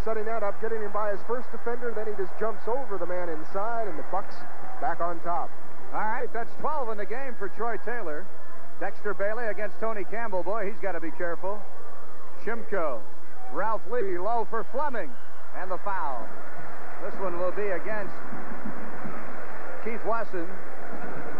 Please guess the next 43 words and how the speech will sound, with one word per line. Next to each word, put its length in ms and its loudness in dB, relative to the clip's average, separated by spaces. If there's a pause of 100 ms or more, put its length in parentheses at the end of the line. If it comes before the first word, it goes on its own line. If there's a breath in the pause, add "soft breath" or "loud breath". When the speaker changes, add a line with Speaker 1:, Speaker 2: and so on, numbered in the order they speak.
(180)
Speaker 2:
And 180 0
Fleming 340 0
will 120 0
be 100 0
at 140 0
the 40 0
line 280 -2
to 120 0
shoot 160 0
a 60 0
pair. 400 0
I 1120 0
don't 80 0
know 80 -2
if 60 0
we'll 100 0
get 160 0
a 120 0
chance 320 0 (360)
across 420 0
the 80 0
way. 400 0
Bob 200 0 (140)
Stack 320 0
is 120 0 (100)
the 160 0
head 240 0
coach 300 0
of 160 0
the 240 0 (360)
Xavier 360 0
Musketeers. 840 0 (960)
Wayne 300 0
Morgan 340 0
is 140 0
one 160 -2
of 80 0
his 160 0
assistants. 560 0 (840)
And 160 -2
another 280 -2
assistant 440 0
is, 160 0